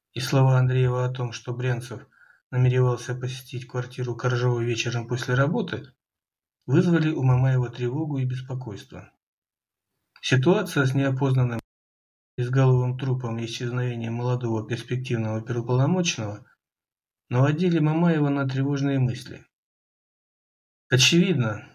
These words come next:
труп был криминальным, но в голове не укладывалось, что Брянцев по какому-то невероятному стечению обстоятельств мог стать этой криминальной жертвой. А вдруг он проник в квартиру к Коржову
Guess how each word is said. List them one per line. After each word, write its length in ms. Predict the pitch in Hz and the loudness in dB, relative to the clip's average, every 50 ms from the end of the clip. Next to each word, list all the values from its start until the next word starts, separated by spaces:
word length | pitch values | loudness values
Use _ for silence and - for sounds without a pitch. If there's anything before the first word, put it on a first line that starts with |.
| _ _ | _ _
труп 260 | - 165 185 196 170 | -4 -2 0 0 2
был 180 | 156 165 165 156 | 2 2 2 2
криминальным, 760 | 151 160 160 160 165 165 165 160 139 120 110 104 107 110 - - - _ _ _ _ | 0 0 2 2 2 2 4 4 2 2 0 -2 -6 -10 -14 -18 -20 _ _ _ _
но 140 | - 131 135 | -4 -2 -2
в 40 | 135 | 0
голове 360 | 143 151 151 151 151 151 143 | 2 2 2 4 4 4 4
не 120 | 139 139 | 4 2
укладывалось, 640 | 139 139 139 139 175 175 170 147 131 120 113 110 104 | 2 0 -2 -2 0 0 0 0 0 -2 -2 -4 -6
что 200 | - - - 127 | -8 -6 -4 -2
Брянцев 540 | 127 135 170 180 165 - - - 110 - - _ _ _ _ _ _ _ _ _ _ _ _ | 0 2 2 2 2 2 0 -4 -10 -12 -16 _ _ _ _ _ _ _ _ _ _ _ _
по 100 | - 127 | -8 -4
какому-то 560 | 131 135 139 131 - 143 135 131 127 127 127 127 | -2 0 0 0 2 2 4 4 4 4 4 4
невероятному 720 | 127 127 131 131 135 135 131 127 127 127 127 120 120 113 | 4 4 4 4 2 2 2 0 0 -2 -4 -6 -8 -10
стечению 560 | - - - 127 127 - 143 127 120 117 117 113 | -10 -10 -10 -8 -8 -6 -6 -6 -6 -6 -8 -10
обстоятельств 720 | 110 - - 143 139 151 160 147 147 113 110 110 - _ _ _ _ _ _ _ _ _ _ _ _ - | -12 -12 -8 -4 -2 -2 -2 -2 -2 -4 -6 -8 -10 _ _ _ _ _ _ _ _ _ _ _ _ 0
мог 260 | 139 160 160 151 - | 2 2 2 2 0
стать 320 | - - 156 147 147 135 - | -2 2 2 4 4 2 0
этой 340 | - 143 143 135 131 123 | -2 -2 0 0 0 -2
криминальной 640 | 127 123 123 123 127 123 123 120 113 110 110 110 113 | 0 0 0 0 2 0 0 0 -2 -4 -6 -6 -6
жертвой. 560 | 117 120 113 113 117 - - 107 110 - _ _ _ _ _ _ _ _ _ _ _ _ _ _ _ _ _ _ _ _ _ _ _ _ _ _ _ _ - | -6 -6 -8 -8 -10 -14 -18 -20 -20 -20 _ _ _ _ _ _ _ _ _ _ _ _ _ _ _ _ _ _ _ _ _ _ _ _ _ _ _ _ 0
А 140 | 120 117 | 2 2
вдруг 340 | 127 131 156 190 202 180 - | 4 4 2 2 2 0 0
он 120 | 139 127 127 | -2 0 0
проник 380 | 131 135 135 135 127 - - | 2 2 2 2 2 -2 -4
в 80 | - - | -8 -8
квартиру 480 | - 139 135 131 131 - 135 123 117 | -6 -4 -4 -4 -4 -4 -6 -6 -6
к 100 | - - | -8 -8
Коржову 640 | - 139 131 143 143 170 175 131 104 98 98 - _ | -6 -6 -4 -2 -2 0 0 0 -2 -4 -8 -12 _